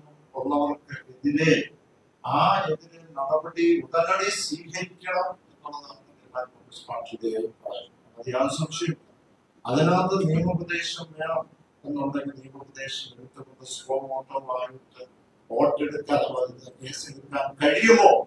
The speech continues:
എന്നുള്ളത് പരിശോധിക്കേണ്ടതാണ്. കേസെടുക്കാൻ കഴിയുമെങ്കിൽ ആ കേസ് തന്നെ എടുത്ത് തന്നെ ആ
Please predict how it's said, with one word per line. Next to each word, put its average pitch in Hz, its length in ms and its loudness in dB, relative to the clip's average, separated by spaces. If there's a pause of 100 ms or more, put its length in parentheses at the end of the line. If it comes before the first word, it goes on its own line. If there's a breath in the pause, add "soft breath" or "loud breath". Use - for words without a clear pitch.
(280)
എന്നുള്ളത് - 380 -12
പരിശോധിക്കേണ്ടതാണ്. 131 880 -10 (100)
കേസെടുക്കാൻ 120 500 -6 (140)
കഴിയുമെങ്കിൽ 147 600 -2 (460)
ആ 131 40 -4 (120)
കേസ് 127 260 -8
തന്നെ - 260 -16
എടുത്ത് - 320 -20
തന്നെ - 280 -12 (840)
ആ - 40 -8